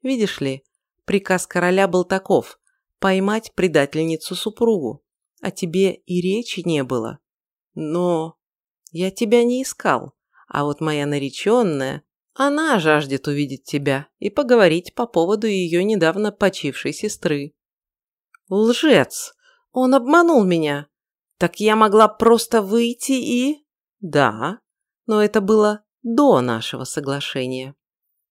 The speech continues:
«Как же я тебя ненавижу, чванливый, невыносимый, отвратительный!» «Знаешь, а мне ведь даже не нужно читать твои мысли.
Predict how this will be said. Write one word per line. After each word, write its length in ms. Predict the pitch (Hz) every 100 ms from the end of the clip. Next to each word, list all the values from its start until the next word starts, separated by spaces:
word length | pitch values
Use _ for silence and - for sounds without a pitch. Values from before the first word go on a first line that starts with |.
| _ _
«Как 340 | - 160 139 135
же 140 | 139
я 120 | 131
тебя 300 | 120 139 135
ненавижу, 560 | 131 135 143 139 127 127
чванливый, 720 | - - 185 202 208 156 143
невыносимый, 760 | 156 175 202 202 220 165 131
отвратительный!» 1080 | 120 - 143 175 196 185 - 131 127 120 - _ _ _ _ _ -
«Знаешь, 640 | 131 151 226 202 - - _ _ _ _ _
а 120 | -
мне 200 | 175 226
ведь 180 | 285 240
даже 280 | 208 247 247
не 120 | 254
нужно 340 | 247 247 240 247
читать 480 | 254 - 214 139
твои 220 | - 147 151
мысли. 540 | 151 143 - 127 -